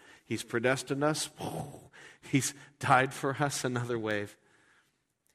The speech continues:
And then just one more. We, we could do a lot here, but I just wanna wrap this up with one more. He's also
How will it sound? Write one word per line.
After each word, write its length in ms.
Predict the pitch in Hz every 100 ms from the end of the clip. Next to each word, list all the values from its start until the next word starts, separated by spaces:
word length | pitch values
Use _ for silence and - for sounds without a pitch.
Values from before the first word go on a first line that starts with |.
| _
And 100 | 131
then 100 | 123
just 240 | 120 117
one 160 | 117 107
more. 300 | 101 101 101 -
We, 80 | 110
we 160 | 104 110
could 160 | 110
do 120 | 98 101
a 60 |
lot 260 | 98 95 92
here, 220 | 98 95
but 140 | 98 87
I 100 | 104 -
just 180 | 107 -
wanna 220 | 101 92 -
wrap 220 | 107 95
this 180 | 98 -
up 140 | 98
with 140 | 92 92
one 180 | 98 101
more. 260 | 98 95 - - - - _ _ _
He's 220 | _ 131 123
also 720 | 127 147 151 - 107 104